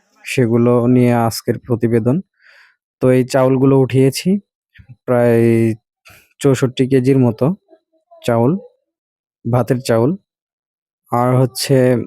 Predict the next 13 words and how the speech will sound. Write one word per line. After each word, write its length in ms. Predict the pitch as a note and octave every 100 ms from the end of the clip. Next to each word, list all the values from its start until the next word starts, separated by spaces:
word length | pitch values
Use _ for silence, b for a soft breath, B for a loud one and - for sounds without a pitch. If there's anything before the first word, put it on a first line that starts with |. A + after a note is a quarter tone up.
| - - B B B B
আমরা 220 | - B2+ B2+
ছয় 320 | - C#3 C3
কেজির 300 | C3 C3+ C#3+
মতো 200 | C#3+ C3+ C3+
পোলার 260 | C3 B2+
চাউল 260 | B2 C#3 C3+
পেয়েছি, 440 | C3 B2+ A#2 - E3 - _ _ _ b b b b b _
ছয় 220 | - B2
কেজি 180 | A#2+ B2+
পোলার 260 | B2+ B2 B2
চাউল। 240 | B2+ C#3+
আর 160 | C3+ A#2+ A#2
হচ্ছে 420 | B2 - - C3